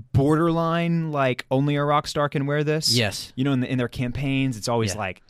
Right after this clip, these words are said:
Speaker 1: Metallica and
Speaker 2: Gary
Speaker 1: Z Z
Speaker 2: Clark.
Speaker 1: Top and Gary Clark
Speaker 2: Yeah.
Speaker 1: and, you know, just a bunch of famous rock star dudes. And, and that, that's what this is making me picture, but, like, on an even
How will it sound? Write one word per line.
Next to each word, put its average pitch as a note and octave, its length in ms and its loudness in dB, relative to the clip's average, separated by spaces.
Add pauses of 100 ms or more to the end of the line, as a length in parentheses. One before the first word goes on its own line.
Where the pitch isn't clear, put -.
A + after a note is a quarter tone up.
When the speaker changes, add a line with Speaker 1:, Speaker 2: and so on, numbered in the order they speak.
(720)
Speaker 1:
Metallica B2+ 840 2
and G#2+ 100 -2
Speaker 2:
Gary C3 200 4
Speaker 1:
Z - 20 0
Z C#3 60 0
Speaker 2:
Clark. B2+ 200 4
Speaker 1:
Top B2 380 4
and G2+ 200 -6 (100)
Gary C3 260 2
Clark B2 500 0
Speaker 2:
Yeah. A2 140 -6
Speaker 1:
and, G2+ 500 -6
you A#2 180 -4
know, F2+ 200 -6
just - 200 -6
a B2 40 -2
bunch B2+ 260 0
of A#2+ 120 -4 (640)
famous C3+ 320 0
rock C#3 220 2
star F#2 220 -6
dudes. F#2 420 -8 (440)
And, C#3 440 -10 (880)
and C#3 140 4
that, E3+ 200 0
that's F3+ 220 0
what G3 160 -2
this F3 180 0
is C#3 120 0
making C#3+ 280 0
me B2 100 0
picture, D#3 420 -2
but, C3 160 0
like, A2+ 240 0
on B2+ 160 2
an B2 180 2
even B2+ 380 2